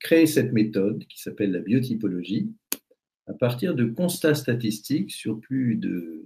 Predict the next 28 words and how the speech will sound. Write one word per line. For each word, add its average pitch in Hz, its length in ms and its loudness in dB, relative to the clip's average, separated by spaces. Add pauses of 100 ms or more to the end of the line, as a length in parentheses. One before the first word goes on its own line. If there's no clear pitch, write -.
dix 147 120 0
mille 151 200 0
paires 110 180 0
de 98 80 2
mains 92 220 -2
en 147 100 -2
France 120 320 -8
et 104 60 -2
au 98 60 0
Canada. 160 500 -8 (1120)
Et 104 160 2
cette 110 260 0
méthode, 127 640 2 (300)
euh, 98 960 -2
est 107 340 6
absolument 117 680 2
universelle 113 680 2
puisque - 380 -8 (720)
elle 104 200 2
se - 380 2
joue 127 320 4
de 98 120 2
toutes - 280 -6
les 120 80 2
limites 110 360 2
qui - 140 -10
sont 95 240 -6
l'âge, 123 640 2